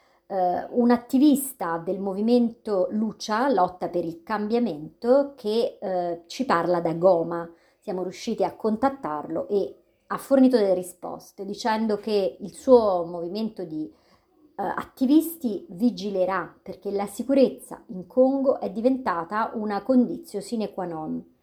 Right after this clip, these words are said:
Ghislana avverte che il gruppo a cui appartiene è molto vivo e attivo, è ancora vivo e organizzerà manifestazioni di strada, mobilitazioni per far sentire la voce dei giovani e dei, eh, di coloro che non si arrendono alla carnage del Congo.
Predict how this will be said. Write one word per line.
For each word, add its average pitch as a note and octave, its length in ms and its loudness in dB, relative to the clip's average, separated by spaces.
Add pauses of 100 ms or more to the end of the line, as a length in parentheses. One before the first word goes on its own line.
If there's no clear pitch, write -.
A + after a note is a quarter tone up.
(540)
Ghislana C#4+ 600 4
avverte A#3 440 0
che A3 100 -4
il A3 160 -2
gruppo D4 340 4
a - 60 2
cui - 140 -4
appartiene D#4 720 0
è G#3 120 -6
molto C4+ 460 2
vivo G#3 220 -2
e G#3+ 60 2
attivo, F3 600 -8
è F#3 80 -8
ancora G3+ 500 4
vivo E3 260 -8
e F#3+ 80 -2
organizzerà A#3 600 2
manifestazioni G3+ 760 -2
di F#3+ 80 -8
strada, F#3+ 640 0 (380)
mobilitazioni G#3 1160 2 (360)
per B3 140 -2
far A3 260 -4
sentire G#3 440 -2
la F3+ 120 0
voce D#3+ 680 -8
dei E3+ 320 -6
giovani E3 600 -8
e F#3 180 -6
dei, F3+ 500 0
eh, - 400 -8
di F#3+ 120 -6
coloro B3+ 500 8
che G3+ 180 -10
non A#3+ 280 0
si - 160 -10
arrendono E3+ 920 -8
alla F3 580 -4
carnage E3 720 -6
del D#3+ 180 -12
Congo. E3 480 -12